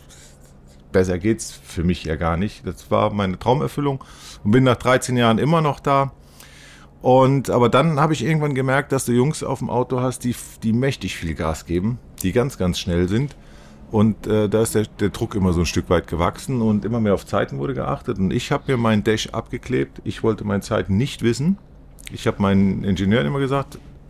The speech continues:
"La-, ich, ich will sie gar nicht wissen, weil ich kann nicht mehr wie das, was ich jetzt gerade im Auto mache. Es bringt nichts, wenn du mir sagst, du musst eine halbe Sekunde schneller fahren. Das erhöht nur den Druck." Und ich hab mir meine Zeiten abgeklebt. Immer, ich hatte immer ein Tape dabei und hab mir erstmal mein Dash abgeklebt. Und zur Not hab ich auch mal einen Funk ausgezogen.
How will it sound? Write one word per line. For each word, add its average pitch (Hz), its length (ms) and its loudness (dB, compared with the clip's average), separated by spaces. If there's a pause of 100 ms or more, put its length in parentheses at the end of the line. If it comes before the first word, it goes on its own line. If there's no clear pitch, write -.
(140)
"La-, 120 240 0
ich, 110 220 -4
ich - 160 -2
will 165 100 4
sie 160 100 2
gar 139 100 4
nicht 113 160 -4
wissen, 147 240 -4
weil 139 340 0
ich - 160 -8
kann - 200 -2
nicht 165 200 -4
mehr 147 160 0
wie 135 80 0
das, 147 240 0
was 131 140 -2
ich 120 100 -6
jetzt 127 180 -4
gerade 135 200 0
im 113 100 -2
Auto 143 240 -2
mache. 143 280 -2
Es 92 100 -2
bringt 139 240 -4
nichts, 156 240 -4
wenn 131 80 -2
du 143 80 -2
mir 131 100 -2
sagst, 135 320 0 (320)
du - 80 -4
musst 135 220 -4
eine 135 80 2
halbe 135 160 -2
Sekunde 123 300 -6
schneller 131 260 -2
fahren. 95 240 0
Das 113 160 -4
erhöht 120 320 0
nur 113 100 2
den 95 140 2
Druck." 156 240 0 (400)
Und 95 100 -6
ich - 60 -2
hab - 100 -4
mir 95 60 0
meine 90 180 2
Zeiten - 320 -2
abgeklebt. - 640 -2
Immer, 113 240 2
ich - 100 -8
hatte 98 100 -4
immer 196 180 2
ein 156 60 -2
Tape 147 220 0
dabei 123 380 0
und 113 60 -8
hab 120 120 -6
mir - 80 -2
erstmal 101 240 -4
mein 85 180 -2
Dash 107 220 -2
abgeklebt. 90 540 -8 (1200)
Und 110 220 4
zur 107 120 0
Not 98 180 4
hab 107 80 2
ich 85 80 0
auch 90 80 0
mal 87 60 0
einen 80 80 -4
Funk 78 180 -8
ausgezogen. - 520 -10